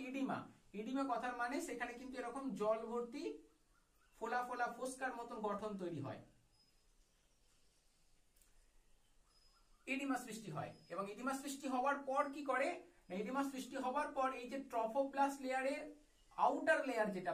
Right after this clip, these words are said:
বাইরের দিকে যে স্তরটা আছে, যেটাকে বলা হচ্ছে syncytiotrophoblasts, এই syncytiotrophoblasts কিন্তু এই ডেসিডুয়াল সেলগুলোর উপর physical as well as chemical দুই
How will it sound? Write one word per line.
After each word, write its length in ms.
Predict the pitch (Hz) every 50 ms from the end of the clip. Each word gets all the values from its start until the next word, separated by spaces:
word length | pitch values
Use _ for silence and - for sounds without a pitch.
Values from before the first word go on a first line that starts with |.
| 165 180
বাইরের 300 | 190 233 247 277 277 277 269
দিকে 140 | 262 262 262
যে 60 | 247 -
স্তরটা 320 | - 240 233 220 - - 233 240
আছে, 100 | 240 320 302
যেটাকে 220 | 262 247 233 - -
বলা 100 | 233 233 226
হচ্ছে 160 | 226 226 - -
syncytiotrophoblasts, 1400 | - 277 277 285 277 269 262 262 262 262 - - 277 277 277 277 269 262 262 277 269 - - - - 127 - - - - - - - - - 190
এই 60 | 190 190 - -
syncytiotrophoblasts 1400 | 254 285 311 302 - 311 285 277 277 269 277 262 262 - 240 220 220 262 254 254 - 262 285 302 294 294 - -
কিন্তু 280 | 262 - 226 226 226 320 427 415 - - - - - - - 202
এই 60 | 196 185 156 151
ডেসিডুয়াল 640 | 190 196 - - - 269 285 277 277 277 277 277 277 269 269 -
সেলগুলোর 480 | - 220 226 226 233 226 247 247 247 233 226
উপর 200 | 226 233 277 320 - - - - - - - _ - _ _ _ _ _ _ _ _ _ _ _ -
physical 560 | - 226 226 226 233 294 277 277 302 311 320 339 - - - - - _ _ _ _ _ _ _ _ _ _ _ _ _ _ _ _ _ - 180 202
as 80 | 214 220 254
well 140 | 269 277 277 302
as 80 | 294 294 - -
chemical 400 | 277 269 262 240 - 226 180 160 160 151
দুই 140 | 208 254 269